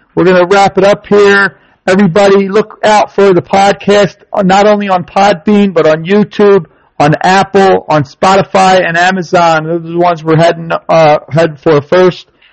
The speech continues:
So once again, thanks everybody who's listening. All love to the family and friends out there.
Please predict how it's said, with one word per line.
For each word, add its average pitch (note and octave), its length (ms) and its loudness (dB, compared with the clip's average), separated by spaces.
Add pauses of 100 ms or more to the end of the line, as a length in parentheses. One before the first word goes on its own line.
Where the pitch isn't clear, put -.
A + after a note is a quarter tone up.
(140)
So E3 280 0
once F#3+ 260 0
again, F#3 300 0
thanks F#3+ 280 -2
everybody F3 340 0
who's E3 140 -2
listening. F#3+ 480 0
All F#3 340 2
love F#3 300 0
to F3 100 -4
the D#3+ 140 0
family F3+ 380 0
and D#3 120 -6
friends F#3 320 -2
out F3+ 240 2
there. F3+ 460 2